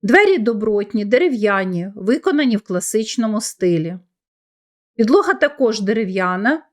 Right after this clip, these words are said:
вкрита світлим лаком в хорошому стані. Стелі рівні, стандартної висоти. На стінах оптимальний сучасний варіант.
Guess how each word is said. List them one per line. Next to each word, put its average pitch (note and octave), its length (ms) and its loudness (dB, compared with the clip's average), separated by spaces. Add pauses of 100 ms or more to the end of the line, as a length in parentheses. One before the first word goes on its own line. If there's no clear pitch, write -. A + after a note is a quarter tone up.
(340)
вкрита F#4+ 380 2
світлим G#3+ 540 -2
лаком G#3 440 0
в - 60 -6
хорошому G#3+ 540 -2
стані. F3 640 -4 (760)
Стелі F4+ 420 2
рівні, G#3 600 0
стандартної A#3+ 760 0
висоти. G3+ 760 -4 (920)
На A#3 140 4
стінах F#4+ 540 2
оптимальний C#4 600 0
сучасний A#3+ 640 -2
варіант. F#3 600 -2